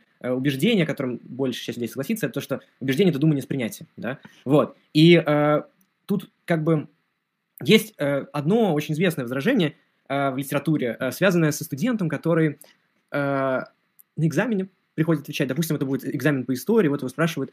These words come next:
а когда, значит, э, там, э, произошла там какая-то битва, да, э, в какой-то стране. Вот. И студент – он, э, он не знает, когда она произошла. То есть ему кажется, что он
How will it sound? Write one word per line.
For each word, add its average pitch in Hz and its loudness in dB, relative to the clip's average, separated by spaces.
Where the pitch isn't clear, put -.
а 120 -6
когда, 139 0
значит, 147 -4
э, 113 -2
там, 104 -8
э, 113 -4
произошла 147 4
там 117 -8
какая-то 147 -2
битва, 110 -4
да, 120 -4
э, 110 -10
в - -20
какой-то 123 -4
стране. 95 -10
Вот. 123 -2
И 156 6
студент – 226 2
он, 202 4
э, 143 -2
он 165 4
не 180 6
знает, 165 0
когда - -18
она - -18
произошла. - -16
То - -12
есть 123 -8
ему 165 8
кажется, 190 6
что 170 0
он 170 2